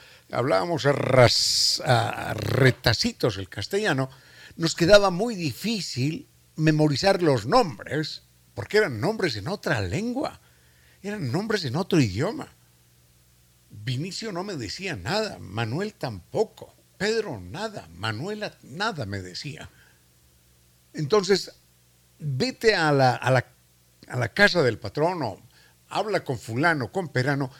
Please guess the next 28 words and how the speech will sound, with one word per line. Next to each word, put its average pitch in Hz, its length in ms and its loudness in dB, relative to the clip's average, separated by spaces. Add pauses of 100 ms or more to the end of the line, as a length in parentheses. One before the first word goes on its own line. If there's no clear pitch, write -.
(520)
tenían 170 300 -2
que 190 100 -2
decir 180 280 -6 (160)
con 202 360 -4
la 160 600 2 (120)
para, 139 400 0 (440)
eh, - 240 -8 (540)
darle 185 320 2
una 180 140 0
ayuda 185 340 2
a 127 40 4
la 117 120 -2
persona. 131 480 -8 (500)
Es 156 140 -4
una 196 200 -4
mujer, 135 460 0
¿eh? 123 200 -4 (1500)
Habla 170 320 4
con 190 300 4
la 180 100 6
María, 147 400 0 (960)
habla 190 400 -2
con 190 240 -4
la 165 100 2
Josefa, - 600 -2 (1120)
habla 196 460 -6
con 151 240 -4
la, 113 400 -6